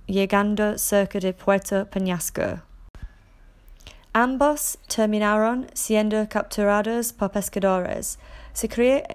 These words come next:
que estas migraciones hacia el norte podrían estar influencia-, influenciadas por el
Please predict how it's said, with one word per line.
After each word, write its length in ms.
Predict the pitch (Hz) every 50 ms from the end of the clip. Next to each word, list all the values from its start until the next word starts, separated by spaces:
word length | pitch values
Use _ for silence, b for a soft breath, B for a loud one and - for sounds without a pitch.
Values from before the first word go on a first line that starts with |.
| -
que 220 | - - 214 208 208 -
estas 440 | 226 226 - - - 262 247 -
migraciones 760 | 240 247 226 247 240 220 - - 220 202 190 185 185 185 180 - -
hacia 400 | - 202 - - 226 226 233 240
el 140 | 240 240 233
norte 420 | 202 180 180 - - 190 185 185
podrían 400 | 185 - 196 190 208 208 214 214
estar 460 | 226 214 - - 190 180 180 180 180 B B B B B B B
influencia-, 640 | - 214 220 220 - 240 240 226 - - 233 226 220 - - -
influenciadas 1080 | 220 220 214 - 233 233 226 233 233 - - 240 208 190 185 180 185 190 185 180 -
por 220 | - - 196 190
el 180 | 190 190 185